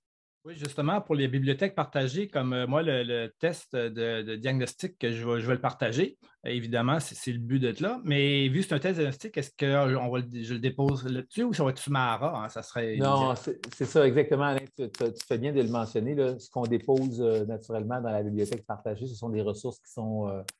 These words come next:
Speaker 2: qui sont partageables, <laughs> en fait, qui sont, euh,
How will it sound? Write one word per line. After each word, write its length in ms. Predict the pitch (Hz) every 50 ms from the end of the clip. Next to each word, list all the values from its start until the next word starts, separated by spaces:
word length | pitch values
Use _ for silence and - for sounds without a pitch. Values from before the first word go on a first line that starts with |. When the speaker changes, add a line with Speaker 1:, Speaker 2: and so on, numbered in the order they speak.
| _ - - - - -
Speaker 2:
qui 120 | - - -
sont 120 | - 113
partageables, 540 | - 120 113 113 117 107 113 107 107 107 - -
<laughs> 60 | -
en 160 | 202 - -
fait, 160 | - 156 -
qui 320 | - 139 117 - - - -
sont, 260 | - 117 113 110 104
euh, 40 | 101